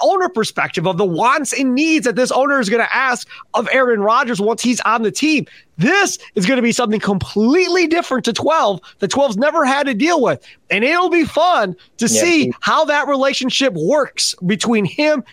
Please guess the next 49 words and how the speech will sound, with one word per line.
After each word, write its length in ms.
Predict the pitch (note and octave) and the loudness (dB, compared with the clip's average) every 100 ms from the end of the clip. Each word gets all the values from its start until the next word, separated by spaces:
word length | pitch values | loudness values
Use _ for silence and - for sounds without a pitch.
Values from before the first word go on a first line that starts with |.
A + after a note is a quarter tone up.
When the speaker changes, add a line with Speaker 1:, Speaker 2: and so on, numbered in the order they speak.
| _ | _
Speaker 1:
and 140 | G#3+ A3 | -2 0
Woody 200 | A#3+ A3+ | 0 0
Johnson 440 | A3 A#3+ C4 G#3+ | 0 0 -2 -2
going 220 | G#3+ F#3+ | 0 0
forward. 340 | - D4 G3+ - - | 0 0 0 -4 -6
'Cause 120 | G#3+ F3+ | -4 0
Woody's 280 | F4+ A#4+ | 2 2
gonna 180 | A#3 B3+ | 2 0
have 220 | A#3 C4 | 0 -2
some 100 | - | -2
demands 380 | F3 D#3+ C4 G3+ | -2 0 0 0
in 80 | E3 | 0
all 100 | D3+ | 0
this, 180 | C#3 C#3 | -2 -2
Ryan. 220 | D3 C3+ | -2 0
He 140 | A#3 | 0
owns 240 | C#4 D#4+ F3+ | 2 0 -2
the 100 | E3+ | -2
damn 240 | F3 D3+ | 0 0
team 240 | - B3 C#3 | -2 -2 0
after 320 | A2 - F#2+ | -4 -8 -14
all. 80 | - _ _ _ _ _ _ _ | -16 _ _ _ _ _ _ _
Speaker 2:
Yeah, 160 | - F#3+ | 0 2
I 40 | |
think 160 | F3 D3 | 2 2
Rodgers 440 | C#3 B2+ A#2 G#2 | 2 2 0 -2
will 80 | G#2 | -4
be 180 | F#2+ G2+ | -4 -6
great 300 | E2+ F#2 F2 | -4 -2 -2
in 60 | E2+ | -6
that 180 | D#2+ | -6
role. 200 | E2 D#2+ | -6 -2
Like, 160 | G2+ E3 | 0 2
I 120 | A3 | 2
think 180 | C4+ C4 | 2 0
he'll 80 | B3+ | 2
be 140 | G#3 | 0
great 280 | B2 D#3+ F3+ | 0 2 2
with 120 | F3 | 0
the 80 | D#3 | 0
New 100 | D#3 | 2
York 300 | D#3 D3+ B2+ | 2 2 2
media. 360 | C3+ C#3 C#3+ C3 | 0 2 2 2
I 60 | |
think 240 | C3 C#3+ B2+ | 0 -2 0
they'll 160 | C3 | 2
love 220 | A#2 A#2+ | 2 2
him. 280 | B2+ B2 B2 G#2 | 0 -2 -2 -2
I, 160 | C3 | -2